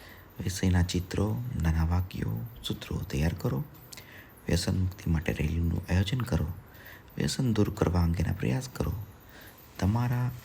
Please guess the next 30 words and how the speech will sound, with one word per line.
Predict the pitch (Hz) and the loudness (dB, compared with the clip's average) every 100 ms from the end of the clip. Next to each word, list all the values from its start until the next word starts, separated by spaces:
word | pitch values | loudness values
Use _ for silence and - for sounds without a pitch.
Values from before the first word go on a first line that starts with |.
| - | -2
દ્વારા | 98 95 101 101 | -2 0 0 2
વ્યસન | 98 - 113 | 0 2 -2
મુક્તિનું | 98 95 - 87 | -2 -2 0 0
પોસ્ટર | - 90 - | 0 -2 -6
તૈયાર | - - 87 | -2 0 2
કરી | - 139 101 - - - - - - - | 2 0 -2 -8 -18 -20 -18 -18 -12 -2
શાળામાં | 107 117 120 120 123 - - | 0 2 0 -2 -4 -6 -2
તેમજ | 98 92 92 - - | 2 4 2 0 2
જાહેર | 98 110 | 2 2
જગ્યાએ, | - 87 - 131 175 - - - - - - - | -2 -2 0 0 -2 -6 -16 -18 -18 -16 -16 -6
જાહેર | - 90 | 2 2
સ્થળે | 95 - 85 98 | 2 0 0 0
લગાવો. | 95 - - - - - - - - - - | 2 0 -2 -8 -14 -20 -18 -18 -18 -18 -4
અહીં | 104 110 | -2 0
ચિત્રો | 113 - 123 | -2 -4 -2
અને | 110 | 0
સૂત્રોની | 104 - - 98 | -2 -4 -2 0
યાદી | 98 95 | 0 0
તૈયાર | 95 92 | 2 0
કરો | - 120 104 104 - - - - - | 2 0 0 -2 -8 -18 -20 -16 -2
અને | 92 | 2
રેલીનો | 87 98 98 92 - | 4 4 4 2 4
અહેવાલ | 92 92 | 4 4
પણ | 85 - | 4 2
અહીં | 87 113 - - - - | 2 2 0 -8 -8 0
લખો. | 78 85 - - - - - - - - | 2 2 -2 -8 -12 -18 -16 -16 -16 -6
તો | 90 | 0
વ્યસન | 95 98 - 117 110 - - | 2 2 2 0 -2 -2 -2
લગ-, | 98 - - | -2 -2 0
મુક્તિને | 107 - - 107 104 98 95 | 0 0 0 2 4 4 2